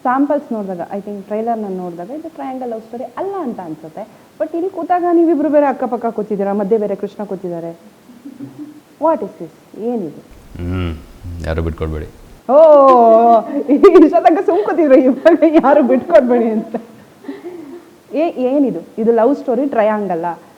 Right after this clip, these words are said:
Speaker 1: ಅಥವಾ ಇವ್ರಿಗೊಂದು ಫಸ್ಟ್ ಲವ್ ಆಗಿರುತ್ತೆ, ಆಮೇಲೆ ಅವರೆಲ್ಲ ಹೋಗಿರ್ತಾರೆ, ಆಮೇಲೆ ನೀವು ಬರ್ತೀರ?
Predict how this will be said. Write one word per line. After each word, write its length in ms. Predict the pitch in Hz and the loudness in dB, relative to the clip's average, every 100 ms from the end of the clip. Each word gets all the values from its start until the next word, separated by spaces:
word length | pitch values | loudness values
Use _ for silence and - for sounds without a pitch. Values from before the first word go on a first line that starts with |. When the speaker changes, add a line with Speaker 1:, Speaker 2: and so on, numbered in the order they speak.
| - | -2
Speaker 1:
ಅಥವಾ 280 | 269 269 302 | 0 4 4
ಇವ್ರಿಗೊಂದು 300 | 294 262 254 | 4 2 0
ಫಸ್ಟ್ 240 | 262 247 | 0 -4
ಲವ್ 160 | 262 254 | -2 -2
ಆಗಿರುತ್ತೆ, 400 | 247 226 240 254 | -2 -2 -4 -4
ಆಮೇಲೆ 380 | 262 240 240 240 | -4 -2 -2 -2
ಅವರೆಲ್ಲ 300 | 240 233 240 | -2 -2 -2
ಹೋಗಿರ್ತಾರೆ, 440 | 240 233 220 254 | -2 -2 -6 -6
ಆಮೇಲೆ 320 | 269 247 240 | -6 -2 0
ನೀವು 140 | 240 247 | 0 0
ಬರ್ತೀರ? 260 | 226 226 | -4 -8